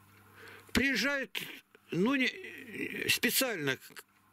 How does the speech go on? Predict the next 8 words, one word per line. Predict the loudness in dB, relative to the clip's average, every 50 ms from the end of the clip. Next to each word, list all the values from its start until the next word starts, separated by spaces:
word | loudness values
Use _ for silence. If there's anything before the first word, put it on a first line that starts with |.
| _ _
ко | 0 0 2 2
мне | 2 2 2 2
едет | 2 0 2 2 2 2
человек, | 2 2 2 2 0 2 2 2 0 0 -2 -8
я | -2 0 0 0
ему | 2 0 0
не | 0 2
разрешал, | 0 0 -2 -2 -2 0 0 0 0 0 0 -2 -6